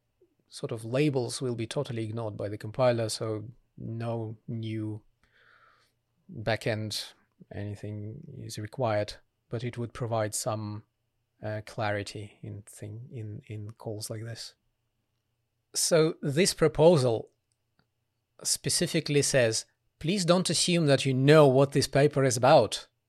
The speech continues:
unless you've read the other paper. Uh, several people have invested time in discussing the feature and make it reasonable." Basically, he says, "I'm almost certain you haven't seen this before." And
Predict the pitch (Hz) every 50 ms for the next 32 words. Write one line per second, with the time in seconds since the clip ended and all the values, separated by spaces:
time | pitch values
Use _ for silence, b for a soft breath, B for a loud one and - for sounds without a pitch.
0 | _ _ _ _ _ _ _ _ - - 107 113 123 123 - - 127 110 120 127
1 | 120 117 110 110 117 113 113 104 98 - 113 98 95 - 98 - - _ B B
2 | B B B B B B B - - - 110 107 104 107 - - 170 175 185 170
3 | 156 - - 151 151 - 160 135 123 127 127 123 127 135 139 - - 139 - -
4 | 143 131 127 123 117 117 117 - - 147 131 - 151 131 117 120 113 - 143 135
5 | 123 - 120 113 110 110 110 117 110 - 127 123 123 113 113 110 101 104 101 -
6 | B B B B B B - 151 160 - - 147 135 - 143 139 135 127 107 _
7 | _ _ _ _ _ _ _ _ _ _ _ _ _ _ _ _ _ _ _ _
8 | - - 143 - 151 135 131 135 127 127 127 127 131 127 - - - - 170 170
9 | 170 - 156 156 156 147 117 123 143 135 139 139 - - - 139 135 131 123 117
10 | 117 127 120 - - 139 113 101 98 104 - b b b b b b b b b
11 | b - 113 117 120 117 117 117 135 -